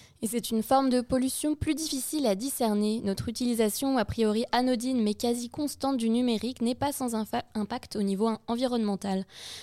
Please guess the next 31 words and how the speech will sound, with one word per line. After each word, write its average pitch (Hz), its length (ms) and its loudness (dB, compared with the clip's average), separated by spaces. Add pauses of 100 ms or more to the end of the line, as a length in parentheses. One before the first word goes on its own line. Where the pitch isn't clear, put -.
C'est 226 120 -2
ce 202 80 -2
que - 100 -2
révèlent 214 360 4
les 226 100 4
conclusions 240 540 0
d'une 226 180 2
étude 233 300 0
menée 214 280 4
par 202 220 -4
deux 240 200 2
organismes 214 500 -2
publics, 202 500 -6
l'adem 220 480 2
et 269 100 2
l'arcep, 240 540 -2
qui - 160 -4
ont 214 60 2
dévoilé 233 400 2
mercredi 262 460 -2
dernier 214 420 4
les 226 80 2
résultats 196 460 -2
d'une 220 260 2
vaste 247 320 -2
enquête 240 260 0
sur - 160 -4
l'empreinte 208 320 -2
environnementale 220 680 2
du 202 120 0
numérique, 220 560 0